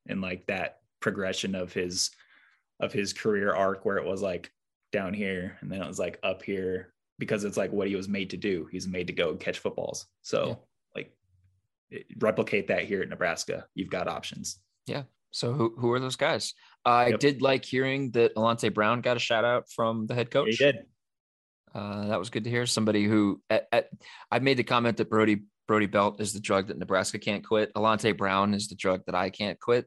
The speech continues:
Speaker 2: I love that dude.
Speaker 1: Yeah.
Speaker 2: Um,
Speaker 1: He, uh, just hasn't been able to stay on the field, but man, he makes you wonder about, like, what he could all do out there. 'Cause, you
Speaker 2: So,
Speaker 1: know,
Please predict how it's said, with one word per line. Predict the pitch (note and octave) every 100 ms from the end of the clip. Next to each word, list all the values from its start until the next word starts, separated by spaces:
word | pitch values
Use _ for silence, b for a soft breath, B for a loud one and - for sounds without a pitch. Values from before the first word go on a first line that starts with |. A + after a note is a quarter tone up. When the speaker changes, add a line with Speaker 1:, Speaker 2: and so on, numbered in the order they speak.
| _
Speaker 2:
I | -
love | G2+ F#2
that | G#2+
dude. | G#2 A#2 B2 _ _ _ _ _ _ -
Speaker 1:
Yeah. | G#2 G2+ - -
Speaker 2:
Um, | G2+ G2
Speaker 1:
He, | B2+
uh, | B2+ A2+ G2+ -
just | B2 A#2+ - _
hasn't | - B2 C3+ C#3 A2+ -
been | - A2+
able | - A2 G#2 G2+
to | - F#2+
stay | - - G2+
on | C#2+ G2+
the | F#2+
field, | F2+ - G#2 F#2+ F#2+
but | F#2 - -
man, | G2+ G2 F2+
he | G#2 G#2
makes | F#2+ F#2+
you | - F#2+
wonder | F2+ F#2 F2
about, | F2+ F2 E2
like, | F2+ -
what | F2+
he |
could | F2 G#2
all | F2+
do | F2 F2
out | E2+ E2+
there. | - E2+
'Cause, | - E2+ F2+
you | F2+
Speaker 2:
So, |
Speaker 1:
know, | F2